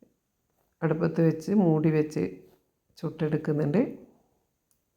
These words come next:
കാണുന്നില്ലേ, നല്ല കളർഫുള്ളാണ്, അതുപോലെ നല്ല ടേസ്റ്റുമുണ്ട്. വലിയ ടേസ്റ്റ് മാറ്റമൊന്നുമില്ല, ചെറുതായിട്ടൊരു മധുരം കുറച്ചധികം ഉള്ള പോലെ തോന്നും, അത്ര മാത്രമേ ഉള്ളൂ. പിന്നെ കുട്ടികൾക്കൊക്കെ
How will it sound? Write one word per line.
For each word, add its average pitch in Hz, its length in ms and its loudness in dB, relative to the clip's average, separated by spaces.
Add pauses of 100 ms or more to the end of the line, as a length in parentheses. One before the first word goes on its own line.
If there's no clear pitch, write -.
(1500)
കാണുന്നില്ലേ, 165 460 4 (100)
നല്ല 160 220 2 (140)
കളർഫുള്ളാണ്, 165 680 4 (160)
അതുപോലെ 165 380 2 (120)
നല്ല 160 180 4 (680)
ടേസ്റ്റുമുണ്ട്. 170 840 2 (140)
വലിയ 185 220 4 (100)
ടേസ്റ്റ് 170 460 2
മാറ്റമൊന്നുമില്ല, 170 640 2 (680)
ചെറുതായിട്ടൊരു 185 760 2
മധുരം 165 400 4
കുറച്ചധികം 165 640 0
ഉള്ള 160 200 4
പോലെ 160 180 4 (100)
തോന്നും, 156 280 2 (120)
അത്ര 165 180 -6 (120)
മാത്രമേ 165 400 2
ഉള്ളൂ. 165 180 2 (760)
പിന്നെ 170 320 6 (440)
കുട്ടികൾക്കൊക്കെ 175 720 2